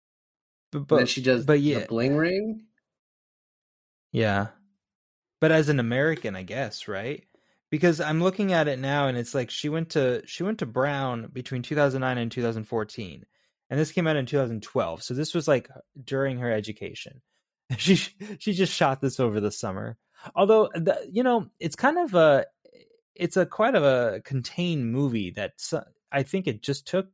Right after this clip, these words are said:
Speaker 1: probably, like, four or five months to shoot, I could imagine.
Speaker 2: Oh, yeah, yeah, for sure.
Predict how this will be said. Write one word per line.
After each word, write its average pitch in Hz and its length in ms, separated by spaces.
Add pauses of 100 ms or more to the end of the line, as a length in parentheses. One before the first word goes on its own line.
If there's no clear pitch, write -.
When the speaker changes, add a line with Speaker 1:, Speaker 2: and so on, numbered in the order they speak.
(100)
Speaker 1:
probably, 117 400
like, 87 220 (520)
four 113 380
or 123 40
five 110 240
months 107 280
to - 100
shoot, - 420 (160)
I 123 80
could 113 140
imagine. 87 500 (880)
Speaker 2:
Oh, 151 140
yeah, 98 180
yeah, 92 200
for - 160
sure. 90 380